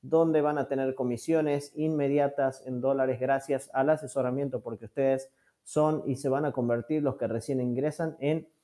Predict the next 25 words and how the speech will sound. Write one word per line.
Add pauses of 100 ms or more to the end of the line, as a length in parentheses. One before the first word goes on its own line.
(280)
asesores
internacionales
de
Skyward
Community. (420)
Así
que,
mm, (920)
ahora
mismo
les
doy
la
bienvenida (220)
a
Corina
Limas,
Manuel
Mesa,
María
Oliva, (260)
eh,
Natalia
Ivanova, (440)
Elena